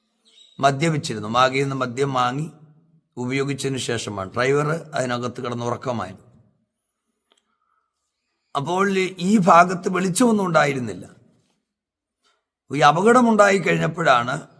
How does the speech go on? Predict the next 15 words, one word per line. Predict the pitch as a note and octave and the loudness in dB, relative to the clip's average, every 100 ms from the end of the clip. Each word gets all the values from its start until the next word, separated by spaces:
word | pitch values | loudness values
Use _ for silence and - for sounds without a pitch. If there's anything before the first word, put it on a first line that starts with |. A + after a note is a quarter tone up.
| _ | _
അവിടെ | - C#3+ D3+ - | -6 -4 -6 -6
കൂട്ട | D3 E3 - G3 | -8 -6 0 0
നിലവിളി | E3+ D3+ D#3+ E3 D3 - | 0 0 -2 -2 -4 -4
ഉണ്ടായിരുന്നു. | B2 B2+ A#2+ A#2 G#2+ B2 | -8 -2 0 -2 -8 -10
കേട്ടപ്പോൾ | - B2 C3 B2 C#3+ E3+ - - - _ _ _ _ _ _ _ _ _ _ _ _ _ _ - | -6 -4 -4 -4 -4 -4 -8 -20 -20 _ _ _ _ _ _ _ _ _ _ _ _ _ _ 0
അതിനടുത്തുണ്ടായിരുന്നതായ | C3+ D3+ D#3 C#3+ C3+ D3+ C#3 C#3 C3+ C3+ C3+ C3 C#3+ | 2 4 4 4 4 0 4 6 4 2 4 4 2
സെക്യൂരിറ്റി | C#3+ B2+ - D#3 D#3 | -2 -4 -4 -4 -2
ജീവന-, | D3+ C#3+ C#3 C3+ - - | -2 0 0 -2 -10 -14
ജീവനക്കാരാണ് | C3 B2+ C3 B2+ C3+ B2 A2+ A2 | -8 -4 -4 0 2 2 0 -2
ആദ്യം | A2+ A2+ A#2 | -4 -4 -8
ഇത് | A2 | -8
കാണുന്നത്. | G#2 G2+ G#2 G#2 F#2 - _ _ _ _ _ _ _ _ _ _ _ _ _ _ _ _ _ _ _ _ - - A#2+ | -6 -6 -6 -8 -12 -18 _ _ _ _ _ _ _ _ _ _ _ _ _ _ _ _ _ _ _ _ -20 -10 -2
അവര് | C#3+ E3+ | 0 2
മൊബൈൽ | D#3+ D#3 F3+ F#3+ G3 F3 - - | 2 4 4 2 0 -4 -10 -10
ഫോണിന്റെ | C#3+ D#3+ D#3+ D#3+ D#3+ D#3+ D#3 | 0 0 0 -2 0 0 -2